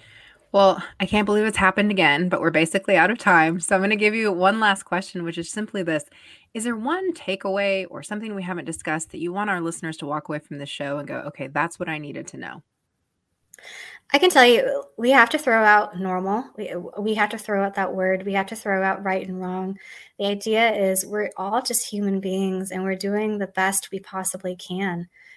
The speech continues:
Speaker 2: and that's good enough. It doesn't mean that we're gonna do this forever. It just means that during this time, it's going to be what we're going to do to try to get us and our families to the best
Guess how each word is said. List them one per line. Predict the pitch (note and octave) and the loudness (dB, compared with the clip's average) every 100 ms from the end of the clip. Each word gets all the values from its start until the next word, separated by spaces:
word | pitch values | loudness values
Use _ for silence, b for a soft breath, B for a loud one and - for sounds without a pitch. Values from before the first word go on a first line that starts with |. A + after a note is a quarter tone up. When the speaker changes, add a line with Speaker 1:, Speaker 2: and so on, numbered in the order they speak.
| b | b
Speaker 2:
and | F#3 | -2
that's | G3+ C#4+ - | 0 0 -2
good | G#3 G#3+ | -2 0
enough. | F#3 G3 F3 - _ _ - | 0 -4 -6 -14 _ _ -2
It | |
doesn't | A3+ A#3 A3 | 2 2 0
mean | G#3+ A#3 | -2 -2
that | A#3 G3 F#3+ - - | 0 0 -2 -10 -12
we're | G3+ G#3+ | -4 -2
gonna | G#3 G3+ F#3 | 0 0 0
do | F#3 | -2
this | F#3+ G3 | -2 -4
forever. | - F3+ F3+ A3 C#4+ D#4 | -4 -4 -2 -2 -4 -6
It | G#3 | -6
just | A3 G#3+ | -4 -2
means | G3 G3 | -2 -2
that | - | -6
during | - G#3+ A#3 | -4 -4 -2
this | G#3 F#3 - | -4 -4 -6
time, | - F#3 G3+ B3+ D4 | -6 -6 -6 -8 -10
it's | - G3 | -12 -10
going | - G3 | -6 -4
to | F#3+ | -4
be | F#3+ F#3 | -6 -6
what | F3+ F3+ | -8 -6
we're | G3 | -8
going | G3+ G3 | -4 -2
to | F#3+ | -2
do | F3+ F#3 G#3+ C4 | -2 -2 -2 -6
to | - | -8
try | - F#3 | -6 -4
to | |
get | F3+ F3+ - | -2 -4 -4
us | G#3 B3+ - | -2 2 2
and | F#3+ | 0
our | F#3 | -4
families | F#3 F#3+ G3+ A3 - | -4 -2 -2 -2 -4
to | F3+ | -6
the | F3 | -4
best | F#3 G3 - | -2 0 0